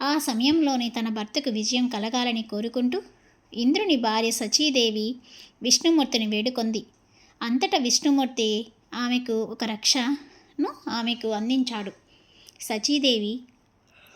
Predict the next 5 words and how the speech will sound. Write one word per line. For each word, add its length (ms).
ఆ 120
రక్షను 460
తన 160
భర్తకు 440
కట్టి 380